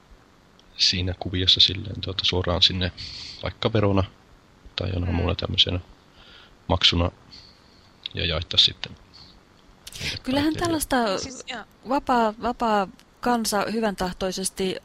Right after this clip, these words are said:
Speaker 3: rahoittaa mikrolainoja tyyppisiä hankkeita on. Kiva piste O R G voi, voi lahjoittaa pienyrittäjälle rahaa vaikka mopon hankkimista varten, että hän voi käydä myymässä jäätelöä lähikylissä.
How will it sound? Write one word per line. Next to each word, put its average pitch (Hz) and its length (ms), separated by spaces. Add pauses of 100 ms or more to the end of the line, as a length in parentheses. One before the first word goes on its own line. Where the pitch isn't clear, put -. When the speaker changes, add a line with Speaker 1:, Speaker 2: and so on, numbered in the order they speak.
(140)
Speaker 3:
rahoittaa 190 880
mikrolainoja 170 720 (460)
tyyppisiä 185 420
hankkeita 190 480
on. 196 260
Kiva 233 280
piste 165 360
O 180 260
R 165 60
G 165 100 (800)
voi, 170 340
voi 165 200 (200)
lahjoittaa 170 540
pienyrittäjälle 160 960 (400)
rahaa 170 320
vaikka 151 240
mopon 160 300
hankkimista 151 540
varten, 147 260
että 147 160
hän 143 60
voi 139 100
käydä 143 240
myymässä 147 360
jäätelöä 151 480
lähikylissä. 160 680